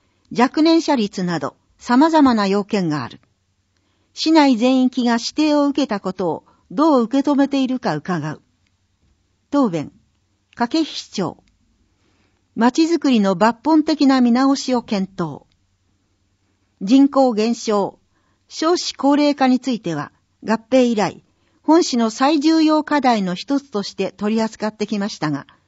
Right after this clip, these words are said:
歯止めがかからない状況が続いているのが実情です。これまでの人口減少対策などを検証するとともに、市全域での抜本的な見直しが必要だと考えています。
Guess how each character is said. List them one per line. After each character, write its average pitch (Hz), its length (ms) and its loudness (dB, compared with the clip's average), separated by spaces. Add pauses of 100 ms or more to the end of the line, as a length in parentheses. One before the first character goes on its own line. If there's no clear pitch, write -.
(520)
歯 254 140 0
止 285 120 4
め 311 140 6
が 294 100 4
か 294 160 0
か 311 120 4
ら 339 120 6
な 302 160 4
い 233 60 2
状 226 160 0
況 233 260 0
が 226 140 -2
続 233 260 -4
い 269 80 0
て 269 160 0
い 262 60 0
る 262 80 0
の 240 140 4
が 165 120 -4
実 170 300 -6
情 196 200 -2
で 156 120 -6
す。 - 200 -16 (1200)
こ 269 120 0
れ 320 120 6
ま 320 120 6
で 277 140 2
の 202 240 2
人 262 280 4
口 277 220 4
減 254 220 4
少 277 200 0
対 262 200 0
策 208 260 -6
な 196 140 -4
ど 170 180 -2
を 139 140 -6 (260)
検 277 260 4
証 277 200 2
す 262 160 -6
る 254 100 -2
と 240 140 -2
と 233 120 -2
も 208 120 2
に、 135 140 -8 (800)
市 302 320 -2
全 277 400 4
域 311 180 0
で 262 140 2
の 180 200 -2 (300)
抜 233 260 0
本 320 220 2
的 302 220 2
な 277 120 6
見 254 140 6
直 294 220 4
し 285 160 -2
が 269 140 4
必 269 220 -6
要 294 140 2
だ 285 140 0
と 277 120 -4
考 240 300 -2
え 220 80 0
て 156 140 -8
い 143 100 -4
ま 117 100 -8
す。 - 220 -20